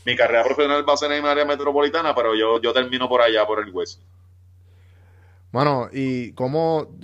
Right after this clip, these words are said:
Speaker 2: por qué tú crees que la, que la, porque es un talento, el hecho de que tú escribas algo o digas algo y la gente se identifique, no importa de qué parte de Puerto Rico sean.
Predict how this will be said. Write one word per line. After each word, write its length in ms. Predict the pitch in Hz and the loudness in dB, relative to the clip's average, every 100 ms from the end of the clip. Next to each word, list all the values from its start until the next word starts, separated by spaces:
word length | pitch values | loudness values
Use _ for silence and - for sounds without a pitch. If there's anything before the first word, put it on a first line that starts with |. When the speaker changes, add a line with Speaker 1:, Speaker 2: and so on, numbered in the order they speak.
| - | -4
Speaker 2:
por 160 | 135 | -2
qué 100 | 139 | 0
tú 120 | 139 160 | 0 0
crees 180 | 165 - | -2 0
que 120 | 160 | 2
la, 340 | 139 123 104 | 4 4 0
que 80 | 127 | -2
la, 380 | 120 113 107 - - - - - - - _ - | 0 2 0 -6 -18 -20 -20 -20 -20 -20 _ -6
porque 180 | 139 131 | -2 2
es 60 | 139 | 2
un 140 | 180 | 2
talento, 500 | 190 139 165 - 117 | 4 4 2 -2 -2
el 80 | 117 | -2
hecho 220 | 123 156 | 0 2
de 120 | 160 | 2
que 120 | 151 131 | 2 -2
tú 160 | 127 - | -4 -6
escribas 400 | 156 160 160 160 | -4 2 4 4
algo 340 | 165 151 135 | 2 2 2
o 80 | 123 | 2
digas 260 | 123 139 147 | 4 4 4
algo 280 | 156 139 127 | 4 2 2
y 40 | |
la 100 | 110 | 2
gente 240 | 113 117 | 0 -4
se 160 | 123 131 | -2 -2
identifique, 520 | 127 123 123 135 123 | -2 -4 -2 0 0
no 40 | 113 | -2
importa 380 | 101 123 117 117 | -4 -6 -2 -2
de 80 | 110 | 0
qué 80 | |
parte 220 | 110 113 113 | -2 -2 -4
de 40 | |
Puerto 220 | 113 110 | -4 -6
Rico 280 | 104 107 110 | -8 -6 -6
sean. 360 | 104 104 101 | -6 -10 -12